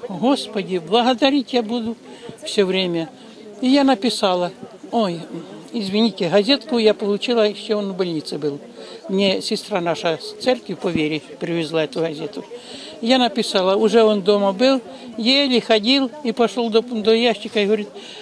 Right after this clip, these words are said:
«Что-то за большой конверт нам пришёл». Я говорю, «Я знаю, что это за конверт». Сразу диск посмотрели. И тут же на второй день я позвонила. Выслали мне лекарство. И на, да, где-то дня через четыре уже лекарство пришло. Ну,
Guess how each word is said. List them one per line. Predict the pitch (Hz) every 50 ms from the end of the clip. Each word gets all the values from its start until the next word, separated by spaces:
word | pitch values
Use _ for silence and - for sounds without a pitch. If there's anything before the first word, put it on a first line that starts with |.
| - - -
«Что-то | - - - - 330 - - 311 269
за | 233 269
большой | 247 226 254 240 214 - - - 262 247 220
конверт | - 262 226 208 190 185 220 226 220 233 -
нам | 226 220 208
пришёл». | - 226 214 - - - 226 214 214 208
Я | 208 226 220
говорю, | 214 233 226 233
«Я | 233 247 254 240
знаю, | 208 202 214 196 185 160
что | - 214
это | 180 - 226
за | 180 202 196
конверт». | - 208 190 185 180 180 175 - - - - - - - - - -
Сразу | - - 254 262 254 214 220 226
диск | 190 196 226 233 - -
посмотрели. | - - 226 - - 226 208 233 240 220 220 220 208 202 214 233 - - - - - - - - -
И | 254 247
тут | - 302 294 220
же | 233 233
на | 226 226
второй | 208 - - 240 233 233
день | 226 220 262 247 226
я | 208
позвонила. | 208 233 208 175 180 196 196 180 175 170 170 170 170 156 - - - - - - - - - - - - - - - -
Выслали | 311 233 240 254 - - - 220 208 202 202
мне | 196 190 190 196 185
лекарство. | 190 185 208 254 247 247 226 - - 254 214 226 - -
И | - 254 254
на, | 247 262 247
да, | - - - 226 208 214
где-то | 180 196 262 285 - 277 247
дня | 202 190 240 247 240
через | - - 240 226 220
четыре | 214 - 247 240 320 339 285 277
уже | 240 214 247
лекарство | 233 240 214 - 170 - - - 165
пришло. | - - 156 - - 185 165 - - - - - - - - - - - - 226 247 247
Ну, | 233 254 311 320 311 -